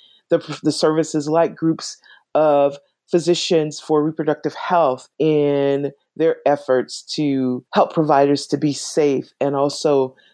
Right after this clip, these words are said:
the very important advocacy and trainings that they offer to providers around getting the scientific and medical voice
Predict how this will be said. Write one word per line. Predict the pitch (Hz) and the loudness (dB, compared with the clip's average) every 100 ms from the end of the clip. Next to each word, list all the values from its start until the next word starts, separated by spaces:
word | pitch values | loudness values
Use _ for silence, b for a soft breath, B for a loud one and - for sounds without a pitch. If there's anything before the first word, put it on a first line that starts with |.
| b | b
the | 151 147 131 - - | 0 2 0 -2 -2
very | 151 151 - | 2 2 2
important | 151 143 - 170 165 - 143 139 - | -2 -4 -4 0 0 0 -6 -4 0
advocacy | 165 165 170 156 165 151 147 - | 2 0 -4 -6 -4 -2 -2 0
and | 139 139 135 | -2 0 -2
trainings | - 165 160 156 147 | -2 -2 0 0 -2
that | 139 - | -2 0
they | 143 - | 0 2
offer | 131 135 - 131 | 2 0 -2 -4
to | 131 - 135 131 127 123 | -4 -4 -2 0 -2 -4
providers | 175 156 143 139 139 139 - | -4 0 2 2 2 0 0
around | 143 147 139 143 135 | 0 0 0 -2 0
getting | 147 143 139 | 0 0 -2
the | |
scientific | 135 - 151 135 135 - 160 139 - | -4 0 0 2 -2 -4 -4 -4 -2
and | 151 143 | -2 0
medical | 143 143 - 135 | 0 0 -4 -2
voice | 135 131 | -2 -2